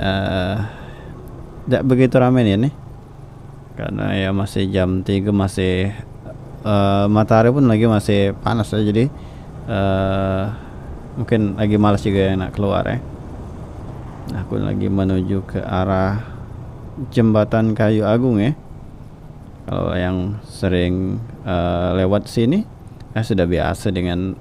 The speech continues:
eh, pemandangan-pemandangan cak ini ya. Cuman kadang yang tidak biasa kalau pas macet ya. <laughs> Ya, yang nama macet juga harus sabar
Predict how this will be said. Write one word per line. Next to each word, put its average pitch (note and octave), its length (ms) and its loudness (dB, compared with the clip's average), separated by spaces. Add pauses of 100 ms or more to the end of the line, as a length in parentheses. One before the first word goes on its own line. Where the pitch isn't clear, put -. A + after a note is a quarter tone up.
eh, F#2 400 0
pemandangan-pemandangan F#2 800 2
cak E2+ 240 -4
ini F2+ 160 0
ya. F#2+ 160 -2 (1080)
Cuman G#2+ 400 0
kadang G2+ 240 4
yang F#2+ 160 4
tidak F2 160 0
biasa F#2+ 240 0
kalau G2+ 240 0
pas G2+ 320 -4
macet G2 400 0
ya. E2+ 80 -2
<laughs> F#2 140 0 (2000)
Ya, A2+ 560 4
yang G#2+ 160 4
nama F#2+ 240 2
macet G2 160 -4
juga G2+ 160 2
harus F#2+ 160 2
sabar F#2 400 0